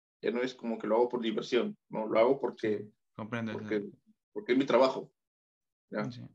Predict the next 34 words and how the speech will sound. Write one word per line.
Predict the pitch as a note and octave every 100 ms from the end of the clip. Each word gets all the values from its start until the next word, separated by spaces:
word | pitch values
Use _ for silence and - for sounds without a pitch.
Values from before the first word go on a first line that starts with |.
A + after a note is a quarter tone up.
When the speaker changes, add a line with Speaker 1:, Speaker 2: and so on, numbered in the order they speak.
| _
Speaker 1:
Esa | G#3 C#3+
es | -
la, | A#2 A#2 A#2
la, | A#2+
es | A#2+
la | C3+
motivación | B2+ A#2+ B2 A2+ C3+ C#3+ C#3 -
en | A#2+
primer | G#2+ A#2
lugar. | B2 A#2+ - - _ _ _ _ _ _ _
La, | - - B2+
el | B2
segundo | C3 D3+ E3+
lugar | E3+ F3+
es | G3+ - -
porque, | C#3 C#3 - C3 A#2+ A2+ G#2+ G#2+ - _ _ _ _ - -
eh, | C3
bueno, | C3 D#3+
el | B2
segundo | A#2 B2+ D#3+
lugar | D#3+ E3
que | E3+
me, | D#3 C3+
que | C3+
me | A#2+
lleva | C3 D#3
a |
hacer, | D#3 D3 - - _ _ _ -
eh, | A#2
Speaker 2:
Ujú. | A2+ B2+
Speaker 1:
pues, | - - -
estar | - B2+
activo | C#3 - E3+ D3+ D3+
constantemente | - B2 A#2 B2+ B2 B2+ A2 C3+ -